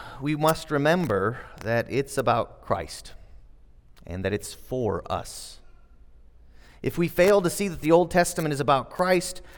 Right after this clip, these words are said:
written to us and for us, we will prove what was spoken by the Savior, although he hid himself. We'll prove what was said by the Savior in the Gospel of Luke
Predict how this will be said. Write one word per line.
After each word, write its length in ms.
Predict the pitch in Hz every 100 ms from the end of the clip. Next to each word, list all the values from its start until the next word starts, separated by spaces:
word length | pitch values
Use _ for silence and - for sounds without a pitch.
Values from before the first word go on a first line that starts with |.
| -
written 320 | 165 202 190 185
to 260 | 214 208
us 180 | 190 190
and 140 | 185
for 260 | - 208 196
us, 460 | 160 190 - - - - - - - - -
we 120 | 147
will 180 | 160 170
prove 800 | 170 - 262 226 170 170 170 - - - - -
what 180 | 151 160
was 160 | 165 -
spoken 720 | - 220 220 170 135 143 127
by 160 | 151 147
the 100 | 147
Savior, 680 | - 196 202 139 123 117 120 - -
although 400 | - 143 139 147
he 340 | 139 139 123 117 - - - -
hid 260 | - 170
himself. 760 | 147 120 113 113 104 117 - - - - - - - - - - - -
We'll 120 | 180
prove 360 | 202 247 262 214
what 160 | 214 170
was 120 | 190
said 280 | - 202 165
by 120 | 185
the 80 | 175
Savior 520 | 196 190 165 160 143 - - - - -
in 140 | 139
the 80 | 139
Gospel 460 | 135 127 - 127
of 100 | 120
Luke 400 | 101 90 87 -